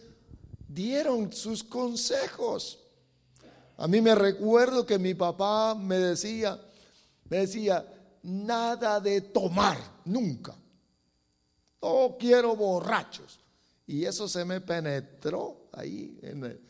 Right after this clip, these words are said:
el corazón. Y miren, funcionó.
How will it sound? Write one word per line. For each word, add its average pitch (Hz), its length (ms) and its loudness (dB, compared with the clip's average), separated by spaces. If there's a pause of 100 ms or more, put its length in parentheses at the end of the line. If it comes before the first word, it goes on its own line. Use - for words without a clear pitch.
(200)
el 135 220 -8
corazón. 123 720 -8 (500)
Y 147 120 -6
miren, 196 360 -10 (640)
funcionó. 156 1040 -2